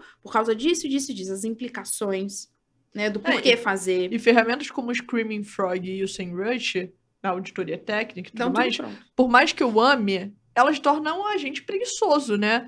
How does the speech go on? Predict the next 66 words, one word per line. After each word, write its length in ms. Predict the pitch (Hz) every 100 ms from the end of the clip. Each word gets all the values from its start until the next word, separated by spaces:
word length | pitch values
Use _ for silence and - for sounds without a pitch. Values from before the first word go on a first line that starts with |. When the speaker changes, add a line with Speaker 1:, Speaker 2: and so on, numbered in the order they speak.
| -
Speaker 1:
Sim. 380 | - 269 277 -
Speaker 2:
Só 100 | 285
que, 80 | 285
tipo, 400 | - 370 277 240
não 80 | 233
adianta 280 | 277 311 370
você 180 | 370 359
pegar 240 | 285 262
ali 160 | 262 254
o 100 | 254
que 200 | 247 247
que 200 | - 220
é 220 | 208 226
e 80 | 220
como 240 | 233 233
resolver 800 | 247 220 220 208 202 233 240 202
naquelas 380 | 208 208 208 208
duas 160 | 208 202
ferramentas, 920 | 208 202 190 247 302 220 185 - -
que 80 | 202
as 120 | 208
duas 220 | 202 226
entregam 540 | 202 196 196 190 190 208
isso, 200 | 240 185
né? 80 | 185
O 40 |
que 160 | 185 240
que 140 | 247
é 60 | 208
o 100 | 208
erro 320 | 208 214 202
Speaker 1:
Sim. 60 | 196
Speaker 2:
e 40 |
como 220 | 202 202
resolver, 520 | 214 196 185 226 285 - - -
porque 160 | - 311
isso 200 | - 370
não 140 | 339
é 100 | 294
fazer 260 | 302 277 233
S 220 | 233 220
E 40 |
O. 80 | 185
Você 180 | 196 208
precisa 460 | 208 208 233 247
Speaker 1:
Sim. 260 | 196 185 180 _
Speaker 2:
saber 380 | - 262 240 262
julgar 560 | 302 285 226 226 277
o 80 | 247
que 140 | 247 226
que 80 |
tá 100 | 233
acontecendo 580 | 226 226 220 220 220 226
ali 380 | 208 196 226 247
e 40 | 240
tudo 200 | 214 214
mais. 360 | 202 214 240
Então, 200 | 254 262
tipo, 320 | 269 240 233
eu 140 | 196 196
acho 220 | 220 -
que, 220 | 233 214
na, 200 | 185 -
na 140 | 202 196
minha 220 | 202 247
visão, 440 | 240 202 185 180